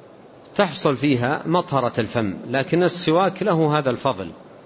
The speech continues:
قال: "مطهرة للفم ومرضاة للرب". فينبغي على ال-، المسلم أن يحرص على السواك، ولا سيما في الأوقات التي يتأكد فيها، مثل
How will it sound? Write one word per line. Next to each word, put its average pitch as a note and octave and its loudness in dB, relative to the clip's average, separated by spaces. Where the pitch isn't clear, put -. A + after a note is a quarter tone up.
قال: A#2+ 2
"مطهرة D3+ 0
للفم C#3 0
ومرضاة F3+ 0
للرب". C3 0
فينبغي C#3 4
على C3+ 0
ال-، B2 -2
المسلم D3 2
أن C#3 0
يحرص D3 0
على A#2 -2
السواك، C3+ 0
ولا F#3+ 4
سيما F3+ 4
في - 0
الأوقات F#3 2
التي F#3 2
يتأكد F3+ 2
فيها، G2+ 0
مثل B2+ 0